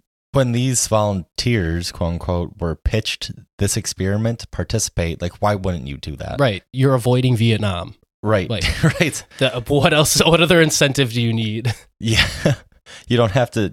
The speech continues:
Speaker 1: hear, like, C C R every day in Vietnam.
Speaker 2: Yeah, exactly.
Speaker 1: <laughs> Ba-dow,
Speaker 2: But
Speaker 1: ba-dow.
Speaker 2: th-, as we'll see, the, uh, the men could change their mind at any time. If, doesn't really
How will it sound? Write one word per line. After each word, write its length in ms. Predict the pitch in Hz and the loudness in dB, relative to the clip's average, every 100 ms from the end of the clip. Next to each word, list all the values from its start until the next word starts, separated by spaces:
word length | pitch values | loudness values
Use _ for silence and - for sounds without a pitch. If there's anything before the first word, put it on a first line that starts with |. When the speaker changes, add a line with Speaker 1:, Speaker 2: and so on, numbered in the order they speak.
| - | -6
Speaker 1:
hear, 340 | - 110 101 | -8 -2 0
like, 180 | 92 87 | 0 -2
C 200 | - 104 | -2 -2
C 240 | - 98 | -2 0
R 400 | 87 80 73 - _ | 0 0 -2 -6 _
every 220 | 92 90 | -2 0
day 280 | 90 90 90 | 0 2 2
in 120 | 92 | 0
Vietnam. 460 | 85 85 85 78 76 | 0 -2 0 0 2
Speaker 2:
Yeah, 160 | 110 | 0
exactly. 720 | 85 113 110 110 107 107 104 98 | -2 -2 0 0 -2 -4 -10 -8
Speaker 1:
<laughs> 60 | - | -2
Ba-dow, 880 | 95 92 147 143 151 151 156 160 - - _ _ - | 0 2 0 0 -2 -2 -4 -6 -10 -18 _ _ -6
Speaker 2:
But 460 | 175 127 135 131 123 _ _ _ | 2 4 4 2 -4 _ _ _
Speaker 1:
ba-dow. 100 | 131 - _ _ _ _ | -20 -20 _ _ _ _
Speaker 2:
th-, 140 | 139 123 - | -10 -10 -4
as 240 | 139 156 | 0 0
we'll 140 | 190 151 | 2 4
see, 420 | - 160 165 190 - | 4 4 0 -2 -6
the, 300 | 123 135 127 | -2 2 4
uh, 320 | 113 101 101 107 _ _ 120 110 - | 2 0 -4 -8 _ _ -16 -16 -4
the 100 | - 110 | 0 4
men 320 | 113 120 120 | 4 2 0
could 360 | - 120 101 - | 0 0 0 -6
change 380 | - 127 123 - | 0 2 2 0
their 140 | 117 107 | -2 0
mind 340 | 113 120 120 | 2 2 0
at 80 | 110 | -2
any 180 | 117 110 | -2 -2
time. 540 | - 110 113 135 135 | -2 -2 0 0 0
If, 160 | 117 - _ _ _ _ _ _ _ | -6 -10 _ _ _ _ _ _ _
doesn't 320 | 165 147 135 - - 131 | 0 0 -2 -6 -16 -2
really 360 | 131 120 113 | 0 2 -2